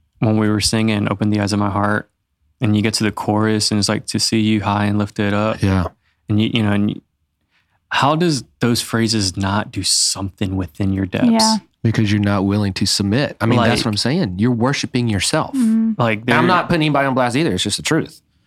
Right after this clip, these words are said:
Speaker 1: I just, I don't know. Like, there's just, there's certain anointed songs. And like, a-, again, it's, it's when it's super, when it's just super aligned to the
Speaker 3: Mm-hmm.
Speaker 1: scriptures and to the Lord. And you're like, "How does this not, like, burn within
Speaker 3: Yeah.
Speaker 1: you?"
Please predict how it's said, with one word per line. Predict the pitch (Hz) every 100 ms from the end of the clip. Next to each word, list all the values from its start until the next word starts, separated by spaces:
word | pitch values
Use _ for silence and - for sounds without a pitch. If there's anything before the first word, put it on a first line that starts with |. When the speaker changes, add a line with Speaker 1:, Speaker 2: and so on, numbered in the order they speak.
| _ _ _ _
Speaker 1:
I | - 120
just, | 139 120 - - - -
I | 127 131
don't | 127
know. | 127
Like, | 113 107 -
there's | 120 110
just, | - 120 - - _ _ - _ _ _ _ -
there's | 113
certain | 180 135
anointed | 123 107 110 104
songs. | - 107 104 104 101
And | 104
like, | 107 -
a-, | 120 -
again, | 107 113 110
it's, | 110 -
it's | -
when | 123 120
it's | 98
super, | - 123 110 110 107 131 - _ _ _ _ _ _ _ _ _ _
when | 120
it's | 110
just | 120 -
super | - 127 123 117
aligned | 98 98 98 98 98
to |
the | 240
Speaker 3:
Mm-hmm. | 220 214
Speaker 1:
scriptures | 214 220 214 101 92
and | 95 95
to | -
the | 98
Lord. | 95 104 110 104
And | 98
you're | 104
like, | 104 101
"How | -
does | 113 107
this | 107 -
not, | 104 104 -
like, | - 104 _ _
burn | 95 107 104
within | 95 95
Speaker 3:
Yeah. | 226 - 113 101
Speaker 1:
you?" | -